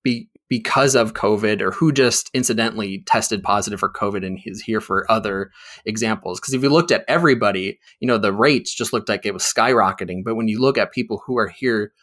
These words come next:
because they're sick from covid, it had, like, at some point it had plateaued and wasn't going super high. So you could say,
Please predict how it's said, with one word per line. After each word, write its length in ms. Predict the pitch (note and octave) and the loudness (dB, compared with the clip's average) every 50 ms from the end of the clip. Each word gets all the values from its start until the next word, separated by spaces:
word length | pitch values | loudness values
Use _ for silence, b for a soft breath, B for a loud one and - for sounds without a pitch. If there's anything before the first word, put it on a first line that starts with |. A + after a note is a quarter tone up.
| _ - | _ -18
because 300 | - - - A#2+ G#2+ G#2+ | -14 -6 -4 -4 -2 0
they're 140 | A2 G2+ F#2+ | -2 -2 -2
sick 340 | - - - B2 A2+ - - | -2 -2 -2 -2 -2 -4 -6
from 340 | - - B2 A2 A2 G#2 | -4 0 0 0 0 0
covid, 600 | G#2 - - G2+ G#2+ A2+ C3+ C#3+ E3+ F3 F#3+ F#3+ - _ _ _ - - | -4 -4 -4 -2 -2 0 0 0 0 0 -2 -4 -6 _ _ _ -2 -2
it 100 | C#3 A2+ | 0 0
had, 440 | A#2 A#2+ A2+ A2 A2 G#2+ G2+ G#2+ | 2 0 2 2 0 -2 -4 -4
like, 180 | G#2 A2 G#2 G2 | -2 -2 -2 0
at 160 | G2+ G#2 G#2 | -2 -2 0
some 160 | - C#3+ B2 | 2 0 2
point 240 | A2 - A2 G2+ G2 | 2 0 0 0 2
it 100 | A2+ G#2+ | 0 0
had 300 | - A2+ G2+ F#2+ F2+ - - | 0 0 -2 -2 -4 -10 -4
plateaued 720 | - A#2+ G2 - - - - B2 A2 F#2+ E2+ F2 F2+ - - _ _ _ _ - | -2 -2 -2 -2 -4 -4 -2 0 0 0 -2 -4 -8 -12 -16 _ _ _ _ -4
and 160 | A2 A2 G#2+ | -2 0 2
wasn't 400 | A2 A2 G#2+ G#2+ G#2 G2+ G2 G2+ | 2 0 0 -2 -6 -6 -6 -4
going 420 | A2 G#2 G2 F#2+ F#2+ F#2+ F#2+ F#2+ | -2 0 0 0 -2 -6 -6 -8
super 300 | - - A#2 - G2 F#2+ | -6 -8 -8 -4 -4 -4
high. 260 | - - G2+ F2 E2 | 0 0 0 0 0
So 160 | E2+ - - A2 | -2 -4 -4 -6
you 80 | G#2+ | -4
could 140 | - A2+ - | -4 -6 -6
say, 340 | - - A2 G#2 G#2 G#2+ | -4 -2 -2 -2 -4 -6